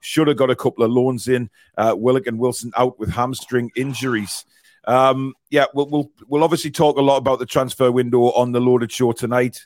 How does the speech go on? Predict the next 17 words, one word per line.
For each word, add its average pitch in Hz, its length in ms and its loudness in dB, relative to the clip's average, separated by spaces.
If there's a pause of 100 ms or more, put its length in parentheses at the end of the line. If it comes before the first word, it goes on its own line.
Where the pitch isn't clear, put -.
(120)
Uh, 110 300 0
we're 101 100 -10
gonna, 110 340 -6
you 110 140 -12
know, 104 160 -6 (300)
take 131 180 -2
a 117 60 -6
deep 104 260 -6
dive 113 300 2
into 113 180 -2
that 110 220 0
and 107 180 -10
try 123 200 2
and, 113 120 -6 (420)
uh, 117 200 2
discuss 117 520 -4
what, 127 180 2